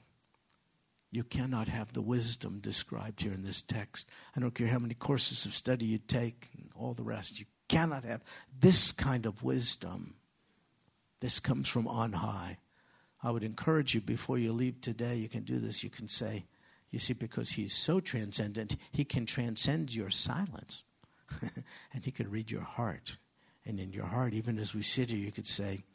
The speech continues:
"I got it now. I acknowledge your being, your existence. I acknowledge your transcendence. I acknowledge that you built a bridge that I can,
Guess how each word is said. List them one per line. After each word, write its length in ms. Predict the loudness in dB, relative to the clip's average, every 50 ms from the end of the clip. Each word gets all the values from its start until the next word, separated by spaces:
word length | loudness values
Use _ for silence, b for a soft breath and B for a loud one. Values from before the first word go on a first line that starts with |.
| b b b b b b b b -10 -8
"I 60 | -6 -4
got 280 | -4 -2 -2 -2 -4
it 120 | -6 -8 -10
now. 440 | -8 -8 -6 -6 -6 -8 -8 -10 -12 -16 _ _ _ _ b b b b b b b b b b -6
I 120 | -4 -4
acknowledge 640 | -4 -4 -4 -2 0 0 0 0 -2 -2 -2 -2 0
your 220 | 0 -2 -2 -4 -6 -4 0
being, 520 | 2 2 2 2 2 2 2 2 0 -2 -2
your 180 | 0 0 0 0
existence. 880 | 0 0 0 2 2 4 4 4 4 4 2 -2 -2 0 0 0 -2 B B B B B B B
I 120 | -6 -6 -4
acknowledge 540 | -4 -4 -4 -2 -2 -2 -2 -2 -2 -2 -4
your 100 | -4 -4
transcendence. 1040 | -4 -2 -2 0 0 0 0 2 2 4 4 2 2 0 -2 -4 -2 -2 -2 -2 B B B B B -4
I 120 | -2 -2
acknowledge 540 | -2 -2 -2 0 0 0 0 -2 -2 -2 -2
that 180 | -2 -2 -4 -2
you 160 | -2 -2 -2
built 400 | -2 -2 0 0 0 0 0 -4
a 40 | -10
bridge 760 | -8 -4 -2 -2 0 0 -2 -4 -6 -6 -6 -6 -6 -6 -6
that 160 | -8 -8 -6 -2
I 160 | -2 -2 -2
can, 340 | -2 -4 -6 -6 -8 -10